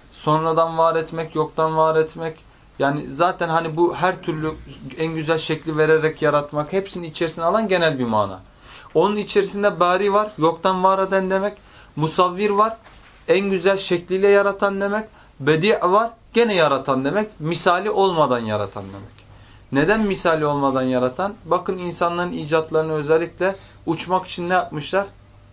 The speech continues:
Uçak icat etmişler. Uçağın kanatları var. Niye? Allah onlara kuş gibi bir mahlukat yaratmış, mahluk yaratmış.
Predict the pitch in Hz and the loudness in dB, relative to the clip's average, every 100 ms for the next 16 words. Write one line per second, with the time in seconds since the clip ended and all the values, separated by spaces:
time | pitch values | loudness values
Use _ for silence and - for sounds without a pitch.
0 | - 123 185 165 135 117 110 110 - 123 | -8 -2 -2 0 0 0 -2 -6 -10 -8
1 | 175 196 196 - - - 156 165 185 196 | -2 -4 -4 -18 -20 -6 -2 2 0 2
2 | 165 160 156 143 127 107 98 - - 165 | 0 2 0 0 2 0 -2 -10 -6 -4
3 | 208 220 - 160 190 185 180 180 185 220 | -2 -6 -2 2 2 2 0 0 0 0
4 | - - - - - - - 214 208 - | -6 -20 -20 -20 -20 -20 -4 -2 -2 -4
5 | 180 165 165 175 170 160 160 180 185 160 | -6 -6 -4 -2 0 0 -2 -2 -2 0
6 | 135 127 139 196 - - - - 139 135 | 2 2 -2 -12 -14 -20 -20 -8 -2 0
7 | 156 185 - 123 117 - 185 - | 0 -2 0 0 0 -6 -12 -12